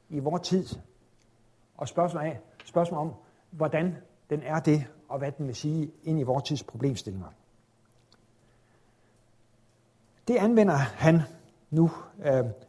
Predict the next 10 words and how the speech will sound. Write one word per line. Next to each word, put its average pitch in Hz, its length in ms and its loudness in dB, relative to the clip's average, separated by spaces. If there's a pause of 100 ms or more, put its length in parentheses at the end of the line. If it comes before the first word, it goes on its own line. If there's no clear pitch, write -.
(120)
på 170 100 4
Moseloven. 160 680 2 (2000)
Øh, 123 240 0 (1080)
han 196 140 0
siger, 208 180 4
når 190 120 4
Moseloven 185 600 6
tolkes 180 440 0
på 156 120 -10
kanonniveau, 139 840 -2